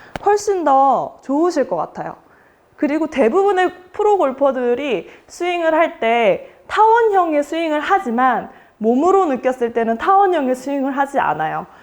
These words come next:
왜냐하면 비거리가 많이 늘기 위해서는 아크가 굉장히 커야 되잖아요. 그런데 아크가 크려면 우리가 이렇게 하는 게 아크가 클까요? 이렇게 하는 게 아크가 클까요?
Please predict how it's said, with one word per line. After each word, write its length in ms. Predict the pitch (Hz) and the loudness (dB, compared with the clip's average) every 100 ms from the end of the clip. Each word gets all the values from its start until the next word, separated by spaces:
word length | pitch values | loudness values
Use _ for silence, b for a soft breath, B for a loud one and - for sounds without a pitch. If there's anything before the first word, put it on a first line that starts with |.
| B B | B B
왜냐하면 640 | 247 302 330 294 302 277 | -2 2 2 4 4 2
비거리가 540 | - 262 269 370 339 285 | 0 -2 2 2 2 2
많이 260 | 208 220 | 2 0
늘기 420 | 214 202 208 247 202 | 0 0 0 -4 -4
위해서는 600 | 208 226 226 233 349 - B B | -2 -2 -4 -2 -2 -4 B B
아크가 500 | - 208 - 330 302 | -2 -2 -2 0 2
굉장히 400 | 240 196 202 196 | 0 -4 -4 -6
커야 300 | - 440 466 | 0 2 2
되잖아요. 640 | 262 180 156 170 190 160 - B B | 0 -4 -4 -2 0 -2 -6 B B
그런데 480 | 220 214 220 320 359 | -4 -2 0 0 0
아크가 440 | 196 226 392 392 | -2 -2 2 0
크려면 600 | 403 392 339 320 349 202 - B B | 0 0 0 2 2 2 -2 B B
우리가 480 | 240 269 277 254 - | -6 -2 2 2 0
이렇게 440 | 359 453 494 494 403 | 2 4 2 0 -2
하는 220 | 359 330 | 0 0
게 60 | 247 | 0
아크가 360 | - 294 262 | 0 -4 -8
클까요? 720 | 285 330 285 214 254 339 381 - - _ _ b b - | -8 -6 0 2 2 2 0 -10 -20 _ _ b b -2
이렇게 420 | 240 330 - 427 | 2 2 2 0
하는 200 | 403 370 | 2 0
게 60 | |
아크가 300 | - - 208 | -4 -4 -10
클까요? 400 | - 220 - - | -10 -12 -10 -10